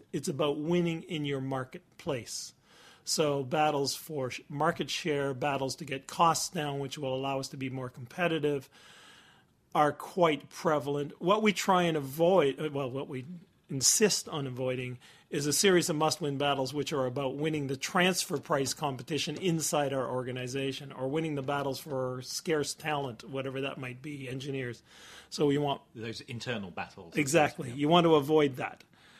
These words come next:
Speaker 1: Um, you want the battles to be aspirational. The battles should not be about maintaining the status quo normally. You're trying to get people to, to do something beyond everyday normal work.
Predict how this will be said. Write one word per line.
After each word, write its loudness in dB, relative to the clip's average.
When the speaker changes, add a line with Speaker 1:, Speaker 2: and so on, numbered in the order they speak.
Speaker 1:
Um, 8
you 4
want 8
the 4
battles 4
to -6
be 0
aspirational. -2
The -8
battles 2
should -2
not 0
be 0
about -2
maintaining -4
the -6
status -6
quo -6
normally. -4
You're -2
trying 2
to -2
get 0
people -6
to, -10
to 0
do -2
something -2
beyond -2
everyday -6
normal -8
work. -8